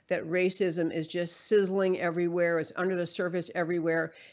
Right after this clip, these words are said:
and it is used by leftists because they use it as a means of dividing America, and they do not mean in any degree to try to heal race relations, to uplift racial relations, to build racial understanding.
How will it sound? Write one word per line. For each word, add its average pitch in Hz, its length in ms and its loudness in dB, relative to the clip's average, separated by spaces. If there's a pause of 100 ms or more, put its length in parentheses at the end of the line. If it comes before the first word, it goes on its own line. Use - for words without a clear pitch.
(160)
and 180 80 4
it 185 120 2
is 165 240 2
used 190 360 0
by 208 100 2
leftists 165 480 -2
because 170 380 -4
they 175 100 2
use 196 460 2
it 220 160 2
as 165 220 -2
a 180 40 0
means 160 320 0
of 151 80 -6
dividing 165 500 0
America, 156 560 -2 (360)
and 175 120 0
they 175 140 2
do 170 160 0
not 180 400 2
mean 160 360 2
in 160 200 -2 (100)
any 208 240 4
degree 160 540 -2 (200)
to 185 100 -8
try 175 300 0
to 170 140 -4
heal 202 400 2
race 180 300 0
relations, 170 560 0 (220)
to - 120 -10
uplift 170 480 -2
racial 185 300 0
relations, 170 560 -2
to 175 140 -6
build 185 360 2
racial 175 300 0
understanding. 160 680 -2